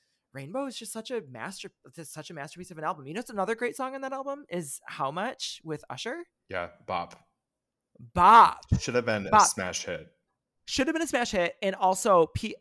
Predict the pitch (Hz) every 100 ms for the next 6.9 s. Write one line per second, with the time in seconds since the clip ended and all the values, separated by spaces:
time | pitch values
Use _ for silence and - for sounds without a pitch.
0 | - 180 170 160 151 - 165 160 139 -
1 | - 202 185 180 196 175 165 - 135 156
2 | 160 156 147 147 143 165 151 135 127 117
3 | 117 _ - _ _ - 143 160 151 147
4 | 143 135 143 165 180 185 208 - - _
5 | _ - 104 156 156 147 131 151 147 202
6 | 190 175 - 170 - 160 165 208 -